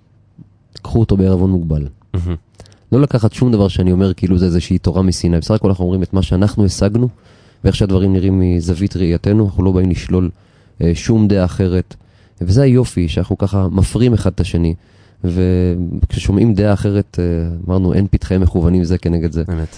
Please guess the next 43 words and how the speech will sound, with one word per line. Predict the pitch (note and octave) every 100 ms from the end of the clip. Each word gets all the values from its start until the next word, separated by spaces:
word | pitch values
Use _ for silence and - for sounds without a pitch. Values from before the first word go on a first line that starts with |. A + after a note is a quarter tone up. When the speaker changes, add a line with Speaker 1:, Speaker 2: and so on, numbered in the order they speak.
| -
Speaker 1:
צריך, | - G#2+ -
אה, | G#2
להישען | - G2 G#2+ B2 C3
אחורה, | A#2 B2 C3+ C3+ - - -
להכיל | F2+ F2+ - B2
את | B2+
זה | G2+
פנימה, | G2 G2+ A#2
ואז | A2 A2+
יש | A#2
לנו | B2
את | -
הכלי | - - B2+
לעבד | B2+ G#2 F2 E2+ G#2 C#3+ A2+ F2 _ _
מתוך | F#2 - A2+ -
מה | A2+
שאנחנו | - G#2 B2 C3+ A2+
השגנו, | F2 F2 E2+
מתוך | E2 G2+
ש-, | -
מה | A2 A2+
שהרגע | A2 A2+ A2
שמענו, | - A2 C3 B2+ A2 _ - -
לברר | G2+ F#2 A2
מתוך | C3 A2+ A#2
זה | -
את | A2
האמת, | - - G2 A#2+ - - - _ - -
אה, | F#2 F2+ E2+
לפחות | F#2+ - G#2+ C3+ A#2
זו | A#2
שנוגעת | A#2+ A2 G#2 G2+
לנו, | A2+ C3+
והלוואי | A#2+ A2 C#3 E3
שגם | B2 A2+
את | A2+ G2+
האמת | F2+ F#2+
הכללית. | G2+ F#2+ F2 F2 F2
אז, | E2 F2+
אה, | F2 F2+
כל | -
מה | C3
שאמרתי, | A#2+ G#2+ A2 A#2 A2+ A2